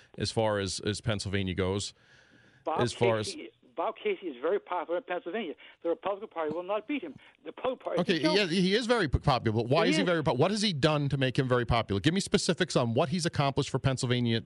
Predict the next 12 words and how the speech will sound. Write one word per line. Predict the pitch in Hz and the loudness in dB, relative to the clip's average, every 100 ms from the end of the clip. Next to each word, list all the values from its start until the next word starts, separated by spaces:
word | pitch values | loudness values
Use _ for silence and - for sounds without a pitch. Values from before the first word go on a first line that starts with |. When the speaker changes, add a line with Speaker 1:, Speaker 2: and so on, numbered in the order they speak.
| 104 - | -6 -2
Speaker 1:
to | 123 | 0
make | 117 - | 0 0
him | 107 | 0
popular. | 104 98 - - _ _ _ _ _ | 0 0 -4 -8 _ _ _ _ _
Speaker 2:
He | - 156 - | -10 -10 -8
supports | 208 - 170 175 - _ _ - | -8 -4 -2 -4 -6 _ _ -18
the | |
Democratic | 135 160 180 190 - 175 175 - | -6 -4 -4 -6 -4 -2 -2 -4
Party | 170 160 165 - _ 131 | -4 -4 -6 -12 _ -4
very | 156 190 | -2 -2
strongly. | - 170 151 156 135 - - | -2 -2 -2 -6 -8 -14 -8
Pennsylvania | 196 165 170 | -8 -6 -6